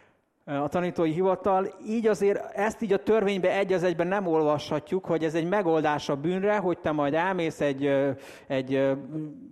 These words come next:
tevesző ruhába öltözött, ö, fickóhoz ki a pusztába, aki ott ordibál, ö, és, ö,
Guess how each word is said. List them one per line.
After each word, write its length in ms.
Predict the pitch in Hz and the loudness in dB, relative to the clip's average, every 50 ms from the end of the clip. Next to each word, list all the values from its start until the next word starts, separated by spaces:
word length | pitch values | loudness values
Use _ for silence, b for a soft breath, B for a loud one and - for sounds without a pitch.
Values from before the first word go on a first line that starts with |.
| - - - - - - - | -20 -20 -20 -20 -20 -8 -2
tevesző 460 | 214 226 226 220 185 - - 185 175 | -2 0 2 0 0 2 2 2 4
ruhába 480 | 175 208 185 180 170 165 156 156 160 | 4 4 2 2 2 2 2 2 2
öltözött, 640 | 185 190 196 185 190 170 160 139 151 147 143 - - | 4 4 2 2 2 0 -2 0 0 -2 -2 -2 -2
ö, 180 | 156 143 139 135 131 B B B B B B | 0 0 2 0 -2 B B B B B B
fickóhoz 580 | - 226 226 - - - 190 165 165 160 - | -4 -4 -4 -4 0 2 2 4 4 2 0
ki 120 | - - 190 | 0 0 0
a 80 | 156 | 0
pusztába, 540 | - - 208 196 - - 214 208 202 190 185 | 2 0 -2 -2 -2 0 0 0 2 2 2
aki 200 | 170 170 - 165 | 0 0 2 0
ott 180 | 156 156 - 175 | 0 0 2 2
ordibál, 680 | 190 196 196 190 214 190 214 220 220 226 214 - B B B B B B B B B B - | 2 2 2 0 0 2 2 2 2 2 0 -2 B B B B B B B B B B -4
ö, 320 | 165 160 160 160 156 151 165 147 | 0 2 2 4 4 2 2 0
és, 360 | 143 165 156 156 - - - | 0 0 0 0 -2 -2 -2
ö, 220 | 180 165 160 156 | 0 2 2 2